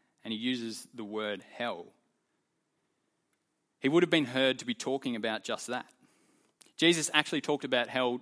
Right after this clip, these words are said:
twelve more times in the Gospels or the historical accounts when he lived. And Jesus believed, like the Jewish people would have around him,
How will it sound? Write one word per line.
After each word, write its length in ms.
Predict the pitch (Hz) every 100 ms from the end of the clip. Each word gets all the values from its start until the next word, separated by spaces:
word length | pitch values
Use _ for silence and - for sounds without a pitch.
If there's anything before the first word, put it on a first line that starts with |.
| -
twelve 440 | - 147 147 135 - -
more 220 | 120 127
times 640 | 127 120 113 120 156 151 -
in 120 | 123
the 60 | 101
Gospels 520 | 90 107 - 160 143
or 100 | 120
the 80 | 98
historical 680 | 120 - - 117 113 113 98
accounts 540 | - 95 123 175 -
when 140 | 107 104
he 60 |
lived. 400 | 95 92 123 - _ _ _ _ _ _ _ - - _ _ _ _ _ _ _
And 140 | 127
Jesus 320 | 123 185 185 -
believed, 560 | 160 143 143 143 131
like 260 | 131 147 175
the 60 |
Jewish 440 | 139 120 135 143 -
people 320 | 151 131 123
would 160 | 113 135
have 120 | 120
around 380 | 107 104 123 107
him, 260 | 78 92